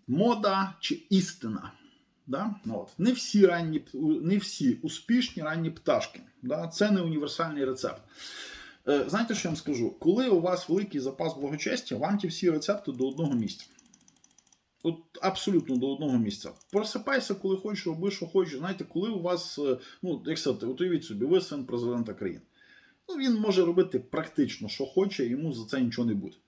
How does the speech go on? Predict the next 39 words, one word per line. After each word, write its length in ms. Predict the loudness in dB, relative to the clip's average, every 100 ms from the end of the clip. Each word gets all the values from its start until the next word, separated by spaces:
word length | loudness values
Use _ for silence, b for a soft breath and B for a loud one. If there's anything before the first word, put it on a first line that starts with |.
| _ _ _ -12
Розумієте? 420 | -6 -2 -2 0
Або 140 | 0
син 220 | 0 0
там 100 | 0
якогось 240 | 0 -2 -4
крутого 340 | -6 -2 -2
бізнесмена, 600 | -2 -2 -4 -2 -2 0
або 120 | 0 -2
там 180 | -4
прокурора, 500 | -4 -4 -2 0 0
ще 200 | 0 -2
щось 200 | -4 -6
таке. 440 | -8 -8 -2 -2 -2 -6
Ну, 140 | -6
от, 160 | -6 -2
ну, 200 | -2 -2 B B -6
є 260 | 2 4
люди, 260 | 4 6 6
яким 320 | 6 2 0
просто 300 | 0 -4 -4
наплівати. 440 | -6 -4 -4 -4 -4
Їм, 420 | -2 0 0 -2 -4
ну, 200 | -4 0
нічого 380 | 0 2 0
за 80 | 0
це 100 | -4
не 80 | -4
буде. 180 | -6 -8 _ _ _ _ _
І 60 | -2
вони 160 | 2
можуть 280 | 2 2 0
себе 180 | -2 -2
якось 220 | -2 -4
там 240 | -4 -2 -2
по-хамськи 460 | -6 -4 -4 -4
вести, 280 | -2 -2 -6
ще 180 | -4 -4
щось 200 | -4 -8
таке. 320 | -10 -10 -12